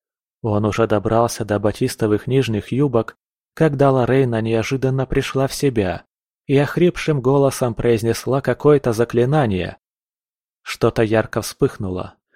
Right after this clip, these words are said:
ударило в лоб Эрика и отбросило его к противоположной стене. "Ведьма!" – прохрипел он. "Ведьма!" Лорейна метнула на Эрика гневный взгляд, поправила юбку.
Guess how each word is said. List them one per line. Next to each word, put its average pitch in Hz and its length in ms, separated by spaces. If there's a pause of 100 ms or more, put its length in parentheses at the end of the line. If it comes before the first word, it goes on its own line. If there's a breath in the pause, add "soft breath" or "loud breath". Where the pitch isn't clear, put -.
(100)
ударило 120 560
в 101 60
лоб 123 260
Эрика 127 480 (280)
и 156 100
отбросило 139 580
его 117 300
к - 100
противоположной 107 840
стене. 101 580 (1000)
"Ведьма!" – 143 800 (360)
прохрипел 117 640
он. 92 260 (360)
"Ведьма!" 147 800 (880)
Лорейна 120 560
метнула 113 480
на 107 260
Эрика 117 260
гневный 127 460
взгляд, 110 540 (440)
поправила 101 640
юбку. - 560